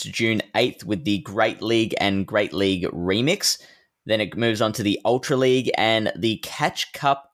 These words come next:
Go Fest Edition, which we'll talk more about that and, uh, some of the other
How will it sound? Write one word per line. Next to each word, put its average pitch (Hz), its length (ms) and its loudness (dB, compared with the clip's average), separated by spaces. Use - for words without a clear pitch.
Go 127 260 4
Fest 120 400 0
Edition, 98 640 -2
which 98 440 -2
we'll 110 200 0
talk 180 240 0
more 160 160 2
about 127 260 2
that 113 220 2
and, 104 360 0
uh, 101 240 6
some 117 180 0
of 110 60 -4
the 104 120 0
other 95 460 4